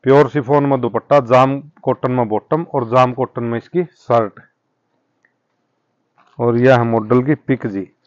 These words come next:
बढ़िया पाथ है, इसी look आओगी जी सूट की। बढ़िया पाथ है, बहुत गजब का लगेगा जी सूट। और इसका rate है जी बारह सौ पचास free shipping।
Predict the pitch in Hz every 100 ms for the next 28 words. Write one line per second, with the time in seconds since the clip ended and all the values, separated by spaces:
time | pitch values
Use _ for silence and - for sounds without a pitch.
0 | _ _ _ _ _ - 113 123 131 127
1 | - 139 - 143 151 143 127 110 101 104
2 | 101 98 107 95 _ 101 - _ _ _
3 | _ _ _ _ _ _ _ _ _ 117
4 | 131 135 127 139 135 131 127 139 123 127
5 | 123 113 120 107 95 101 98 92 107 95
6 | _ - 127 120 - 131 123 113 117 139
7 | 113 117 120 120 131 117 - 131 160 -
8 | _ _ _ 127 123 120 113 101 101